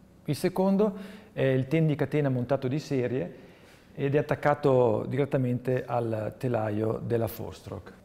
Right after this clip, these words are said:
Il terzo dettaglio che mi è piaciuto molto è il blocco della serie sterzo,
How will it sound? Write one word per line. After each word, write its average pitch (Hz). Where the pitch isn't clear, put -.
Il 139
terzo 220
dettaglio 143
che 131
mi 123
è 113
piaciuto 160
molto 190
è 139
il 123
blocco 131
della 135
serie 156
sterzo, 147